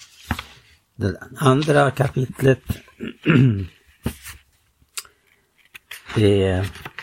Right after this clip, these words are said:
handlade om, eh, behovet av en böneväckelse.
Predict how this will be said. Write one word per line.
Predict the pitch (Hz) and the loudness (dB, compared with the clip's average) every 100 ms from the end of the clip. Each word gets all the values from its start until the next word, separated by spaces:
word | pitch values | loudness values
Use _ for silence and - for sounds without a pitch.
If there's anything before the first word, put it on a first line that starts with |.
| - - - - | -18 -20 -20 -8
handlade | 117 98 90 98 95 | -4 -4 -4 -4 -4
om, | - 113 98 92 90 | -6 -6 -4 -4 -4
eh, | 90 90 90 - - - _ _ _ _ _ _ _ _ - - _ _ - - - - - - - _ _ _ _ _ _ _ - | -4 -6 -10 -14 -20 -20 _ _ _ _ _ _ _ _ -20 -20 _ _ -16 -14 -14 -18 -20 -20 -20 _ _ _ _ _ _ _ 4
behovet | 151 123 175 185 139 - | 4 6 0 0 0 2
av | 123 120 | 2 2
en | 117 | 2
böneväckelse. | 160 120 107 170 160 104 85 - 101 | 2 2 2 -2 0 -2 0 -4 -6